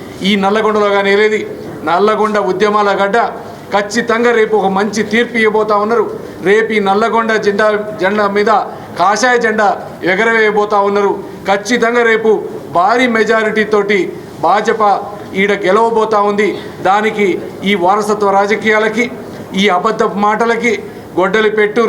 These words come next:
రేపు మార్పు మొదలవుతుంది. ఆ మార్పు నల్లగొండ పార్లమెంట్ నుంచి మొదలవుతుందని తెలియజేస్తూ, రేపు ఇక్కడ ప్రతి ఒక్కళ్ళు కూడా చూడండి, రేపు యువతకు నేను ఈరోజు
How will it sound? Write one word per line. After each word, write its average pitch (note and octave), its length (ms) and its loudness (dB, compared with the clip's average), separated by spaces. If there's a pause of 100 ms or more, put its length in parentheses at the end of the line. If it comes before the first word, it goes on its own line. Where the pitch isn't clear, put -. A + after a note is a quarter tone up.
రేపు G#3 160 2 (120)
మార్పు A#3 280 2 (100)
మొదలవుతుంది. G#3 560 2 (440)
ఆ - 20 4 (180)
మార్పు A#3 360 2 (400)
నల్లగొండ A#3 400 2 (140)
పార్లమెంట్ G#3+ 480 2
నుంచి G#3 240 2 (420)
మొదలవుతుందని G#3 680 0
తెలియజేస్తూ, G3+ 520 2 (400)
రేపు G#3+ 240 2
ఇక్కడ G#3 240 0
ప్రతి G#3 280 0
ఒక్కళ్ళు B3+ 320 0
కూడా A3+ 120 2 (420)
చూడండి, A3+ 360 0 (520)
రేపు A3+ 240 2 (160)
యువతకు A#3 420 2
నేను A3+ 160 2 (400)
ఈరోజు A#3 240 2